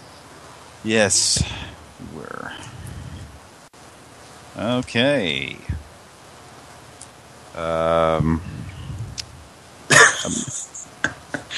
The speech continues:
Speaker 2: Oriental.
Speaker 1: <laughs> Dude, chicken salad Oriental. It's not the preferred Asian American chicken salad Asian American.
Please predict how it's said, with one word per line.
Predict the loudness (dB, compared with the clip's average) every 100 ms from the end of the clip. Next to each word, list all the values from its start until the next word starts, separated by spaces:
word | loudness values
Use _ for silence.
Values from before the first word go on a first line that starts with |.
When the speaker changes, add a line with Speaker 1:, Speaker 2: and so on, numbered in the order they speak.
| -8 -10 0 10
Speaker 2:
Oriental. | 10 12 10 8 6 -4 -20 -20 -6 2
Speaker 1:
<laughs> | 4 4 -2 -2 -6 -14 -2 -2 0 -10 -10 -20 -20 -20 -20 -20 -20 -20 -20 -20 -16 -4
Dude, | 4 6 6 4 2
chicken | 2 4 4
salad | 6 6 6 8
Oriental. | 8 10 12 10 10 6 6 4 4 0 -16 -18 -18 -16
It's | -6
not | -4 -2
the | -4
preferred | -6 -4 2 2 0 -6 -14 -18 -20 -20 -20 -20 -20 -18 0
Asian | 6 10 10 10
American | 8 6 6 8 8 6 0 -10 -12 -14 -18 -20 -20 -20 -20 -20 -18 -4
chicken | -2 0 2
salad | 4 6 6
Asian | 4 8 8
American. | 8 8 4 4 2